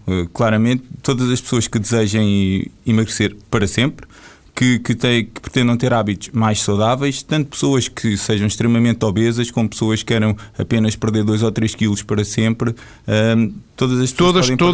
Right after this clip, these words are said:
Speaker 1: participar.
Speaker 2: reúnem condições para, à
Speaker 1: Todas.
Speaker 2: partida para participar?
Speaker 1: Todas, todas. Todas têm a capacidade e nós, enquanto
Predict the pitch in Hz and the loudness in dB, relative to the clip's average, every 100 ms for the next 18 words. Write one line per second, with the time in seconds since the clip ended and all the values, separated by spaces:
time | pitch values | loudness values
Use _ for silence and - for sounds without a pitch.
0 | 175 147 170 175 175 156 156 151 165 160 | 2 2 2 2 2 2 0 2 2 0
1 | - 151 143 151 139 165 160 - 156 143 | 2 2 2 0 2 2 2 2 0 0
2 | 135 135 113 87 78 - 110 95 87 - | 0 0 2 0 -2 -4 -2 0 -2 -4
3 | 90 87 - 131 139 156 143 139 135 135 | -2 -2 -2 -2 0 0 0 -2 -4 -2
4 | - 127 135 131 110 110 110 117 107 113 | 0 0 2 2 2 2 2 2 0 0
5 | 107 113 107 107 101 101 98 95 95 | 0 0 0 -2 0 0 0 -2 -4